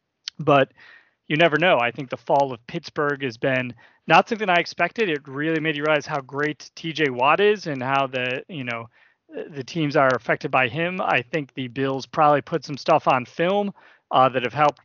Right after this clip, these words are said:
the, the two opponents since then, the, the Raiders and the Bengals, uh, you know, find some stuff out about how to beat Pittsburgh. So I think they're in trouble. But I still think, I think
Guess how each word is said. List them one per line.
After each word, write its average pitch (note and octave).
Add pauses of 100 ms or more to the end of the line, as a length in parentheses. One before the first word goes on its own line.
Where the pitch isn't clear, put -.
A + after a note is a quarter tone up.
the, C3+
the C3+
two D3
opponents C3
since E3
then, D#3
the, C#3
the C#3
Raiders B2
and A#2
the A#2
Bengals, D3 (380)
uh, A#2
you D3
know, A#2
find B2+
some -
stuff -
out C#3
about C3
how B2
to A#2
beat D3+
Pittsburgh. D#3+
So C3+
I A#2+
think B2
they're D#3+
in D3+
trouble. D3+ (520)
But D#3
I E3
still A#3+
think, G#3+ (240)
I D#3
think G3+